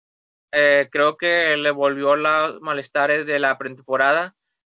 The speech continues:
No tiene malos jugadores defensivos. De hecho, yo pienso que sí tiene, eh, un buen plantel, eh, tanto en la banca como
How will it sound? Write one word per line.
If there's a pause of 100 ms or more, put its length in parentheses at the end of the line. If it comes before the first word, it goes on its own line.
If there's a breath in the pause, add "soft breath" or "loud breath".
(540)
No
tiene
malos
jugadores
defensivos.
De
hecho,
yo
pienso
que
sí
tiene,
eh, (600)
un
buen
plantel,
eh,
tanto
en
la
banca (300)
como